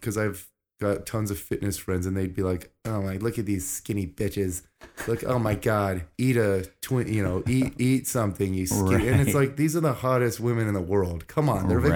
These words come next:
Speaker 1: Victoria's Secret models. Maybe you wanna look different from them. That, that just doesn't make them, but it's, it triggers something. Um, anyway, so I posted this
Speaker 2: Yeah.
Speaker 1: picture, and I got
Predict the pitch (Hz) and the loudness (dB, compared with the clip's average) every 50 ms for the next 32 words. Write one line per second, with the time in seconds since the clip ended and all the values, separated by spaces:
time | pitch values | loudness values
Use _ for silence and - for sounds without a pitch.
0 | - 160 - 175 170 147 135 - - 143 135 139 131 104 104 104 101 92 92 - | 4 4 4 4 4 2 2 0 0 -2 0 0 -2 -2 0 0 0 -2 -2 -4
1 | - - _ _ _ _ _ _ _ - 131 156 185 160 180 175 165 139 135 147 | -8 -14 _ _ _ _ _ _ _ 0 2 2 4 4 2 2 2 4 4 4
2 | 156 151 139 139 143 139 135 131 131 135 135 - - - 139 135 143 139 127 127 | 4 4 4 4 2 4 4 4 4 4 2 2 -2 -2 -2 0 0 -2 -2 0
3 | 139 139 139 139 135 117 123 139 135 135 151 147 139 156 160 151 151 131 123 - | 0 2 2 2 2 2 2 0 2 2 0 0 2 2 2 2 0 0 -2 -4
4 | - - 123 131 135 - - 120 113 107 104 104 98 - - _ _ _ _ _ | -2 0 2 2 2 2 2 2 2 4 2 0 -2 -4 -10 _ _ _ _ _
5 | _ - 139 135 135 135 - - - 131 131 - - _ _ - - - 156 165 | _ 2 2 2 2 2 -2 -2 -2 -2 -2 -2 -8 _ _ -10 -4 0 0 2
6 | 151 151 139 120 107 - - - 113 107 101 107 113 110 107 107 107 - - _ | 4 4 4 4 2 0 0 0 0 0 0 0 0 0 2 0 -2 -4 -8 _
7 | _ _ _ _ _ _ _ _ _ _ _ - 120 113 110 107 107 107 135 160 | _ _ _ _ _ _ _ _ _ _ _ 0 2 2 4 4 2 4 4 4
8 | 170 156 123 101 104 107 101 101 - - 151 151 139 143 139 139 - 160 170 151 | 6 6 4 4 4 2 0 0 2 2 2 4 4 2 2 2 2 2 0 2
9 | 156 147 147 139 - 95 - 160 160 156 - - 120 113 113 117 113 127 131 131 | 0 0 0 0 2 2 2 2 0 0 0 0 0 0 0 0 2 2 0 0
10 | - | -2